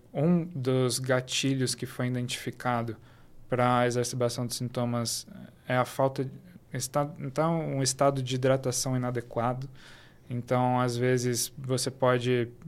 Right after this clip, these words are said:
não tá tendo uma alimentação correta. É, eu tive alguns pacientes, inclusive, que ainda apresentavam desnutrição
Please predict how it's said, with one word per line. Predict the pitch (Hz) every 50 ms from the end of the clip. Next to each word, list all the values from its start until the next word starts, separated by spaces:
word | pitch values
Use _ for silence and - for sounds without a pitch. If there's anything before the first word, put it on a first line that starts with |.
| 170 - - 185 185
não | 170 135 135 143 143
tá | 135 - 143 135 139 135 131 127 117 117 117 - - - - -
tendo | - 135 135 131
uma | 127 127
alimentação | 127 123 123 123 120 123 - 120 110 - - 127 123 120
correta. | 117 - - - 107 113 120 127 135 135 135 - 139 139 135 131 135 - - - - - - - - -
É, | 123 123 123 123 120 120 117 - -
eu | 120 127
tive | 131 - 156 139
alguns | 139 135 131 147 156 156 -
pacientes, | - - 143 131 - - - 131 127 127 127 123 117 - 120 - - - - - -
inclusive, | - 135 123 135 135 123 113 120 127 123 117 127 123
que | 127 - - - 127 123 127 123
ainda | 123 123 135 139
apresentavam | 131 135 135 131 123 127 123 127 127 123 123 120 127 123
desnutrição | 113 117 123 123 123 - 143 127 - - - - 127 127 127